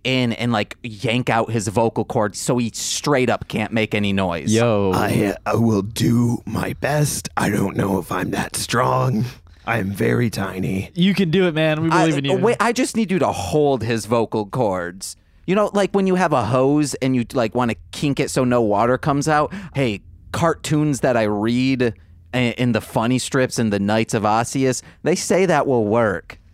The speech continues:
Speaker 3: I will do my best to know where the vocal cords are.
Speaker 1: All right, just reach into the hole I make in someone's throat. So,
Speaker 3: <laughs>
Speaker 1: let me expel this slot.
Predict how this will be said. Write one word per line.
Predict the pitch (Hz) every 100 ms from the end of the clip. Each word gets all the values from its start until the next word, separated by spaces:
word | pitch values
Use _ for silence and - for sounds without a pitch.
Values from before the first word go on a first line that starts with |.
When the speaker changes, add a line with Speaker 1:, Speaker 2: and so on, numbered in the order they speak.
| _ - - -
Speaker 3:
I | - 104
will | 104 95
do | 101 98
my | 95 -
best | 123 - -
to | -
know | - 90
where | - -
the | -
vocal | - - -
cords | - - - -
are. | - 120 -
Speaker 1:
All | - 123 135
right, | 123 113
just | - -
reach | 143 208 214
into | 214 202
the | 156
hole | - 135 139 139
I | 131
make | 117 123 131
in | 113
someone's | 123 107 107 101
throat. | - 117 90 87 - - - - -
So, | 196 139 104 170 143
Speaker 3:
<laughs> | -
Speaker 1:
let | 127 131
me | 135 123 117
expel | 107 - - 135 120 117
this | 110 107 - - -
slot. | - - 117 120 143 160 -